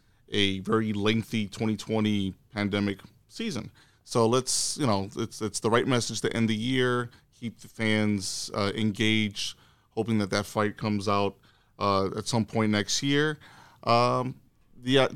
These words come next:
to your point with the Joshua Pulev fight, I wasn't surprised Joshua would be Pulev there.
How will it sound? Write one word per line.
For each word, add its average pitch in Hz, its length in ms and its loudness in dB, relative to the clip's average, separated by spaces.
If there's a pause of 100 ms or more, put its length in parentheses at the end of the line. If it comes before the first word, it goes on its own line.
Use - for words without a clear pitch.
(140)
to 139 120 0
your 139 200 0
point 139 240 0
with 135 120 -2
the 127 100 -2
Joshua 131 340 -2
Pulev 143 300 -4
fight, 180 280 -4
I 107 320 2 (640)
wasn't 107 300 0
surprised 107 400 0
Joshua 104 280 0
would 101 80 -4
be 104 100 -4
Pulev 117 380 -2
there. 139 260 2